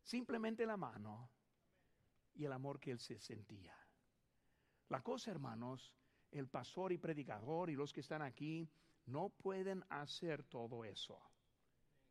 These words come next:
Necesitamos los hermanos. Por eso cuando vienen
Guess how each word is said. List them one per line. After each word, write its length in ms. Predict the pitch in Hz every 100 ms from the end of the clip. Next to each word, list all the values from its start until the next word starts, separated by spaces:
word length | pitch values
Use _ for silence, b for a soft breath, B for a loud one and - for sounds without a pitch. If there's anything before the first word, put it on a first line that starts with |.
| _ _ _ _ - _ -
Necesitamos 920 | - 120 107 131 156 160 160 - - - - -
los 200 | 113 101
hermanos. 680 | 117 110 104 104 - - - _ _ 165 170 165 _ _ _ _ _ _ _ _
Por 120 | -
eso 80 | 170
cuando 220 | 196 202
vienen 440 | 185 190 175 110